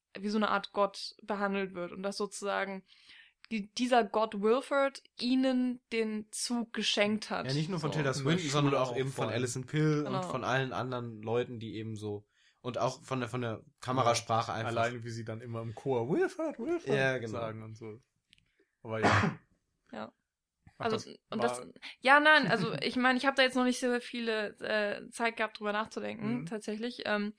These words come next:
Speaker 1: aber sowas zum Beispiel, also, um vielleicht schnell auf eine, auf ein Fazit zu kommen, so ungefähr,
Speaker 3: <laughs>
Speaker 1: hab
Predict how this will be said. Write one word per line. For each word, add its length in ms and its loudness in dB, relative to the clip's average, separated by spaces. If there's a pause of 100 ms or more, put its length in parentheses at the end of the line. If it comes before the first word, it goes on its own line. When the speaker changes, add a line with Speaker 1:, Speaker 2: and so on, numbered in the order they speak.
(380)
Speaker 1:
aber 600 6 (340)
sowas 460 0
zum 140 -2
Beispiel, 420 -2 (1300)
also, 280 0 (420)
um 240 2
vielleicht 260 2
schnell 300 4
auf 80 2
eine, 280 2
auf 180 -4
ein 360 -8
Fazit 340 0
zu 80 -14
kommen, 240 -4
so 80 -8
ungefähr, 380 -4
Speaker 3:
<laughs> 400 -4
Speaker 1:
hab 240 2